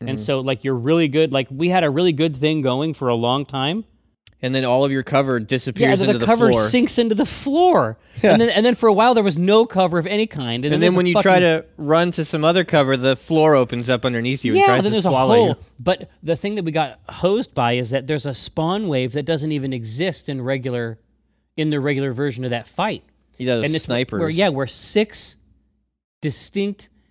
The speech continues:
Speaker 1: like, airborne hovering snipers
Speaker 2: Two waves of that.
Speaker 1: Yeah, emerge from sky holes.
Speaker 2: Yeah.
Speaker 1: Um, and th-, that's, I mean, you can't,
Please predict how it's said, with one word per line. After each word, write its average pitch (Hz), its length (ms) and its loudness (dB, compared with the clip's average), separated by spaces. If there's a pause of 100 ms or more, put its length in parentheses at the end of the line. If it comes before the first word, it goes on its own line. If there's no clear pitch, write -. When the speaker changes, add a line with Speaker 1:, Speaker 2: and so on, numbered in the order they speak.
(260)
Speaker 1:
like, 143 280 -12 (240)
airborne 175 640 -4
hovering 160 640 -6
snipers 127 840 -10
Speaker 2:
Two 254 200 -2
waves 110 380 0
of 95 100 -8
that. 90 280 -10
Speaker 1:
Yeah, 156 240 0 (280)
emerge 160 720 2
from 131 300 -6
sky 165 680 0
holes. 117 640 -4 (460)
Speaker 2:
Yeah. 104 340 -6
Speaker 1:
Um, 139 340 0 (260)
and 175 260 -2
th-, 180 120 -16
that's, 180 240 0
I 175 60 -6
mean, 151 260 -2 (160)
you 160 160 -6
can't, 170 380 -4